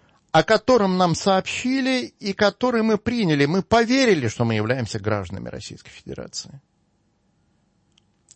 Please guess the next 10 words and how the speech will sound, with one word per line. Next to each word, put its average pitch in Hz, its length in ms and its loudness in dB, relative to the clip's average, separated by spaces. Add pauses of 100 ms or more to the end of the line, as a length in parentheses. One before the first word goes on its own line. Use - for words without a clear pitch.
И 131 60 -2
вот, 175 480 -2
э, 131 240 0
вера 185 520 -2
в - 60 -8
то, 185 200 -2
что 143 180 -2
во 147 140 -2
Христе 185 640 -2
мы 170 160 -2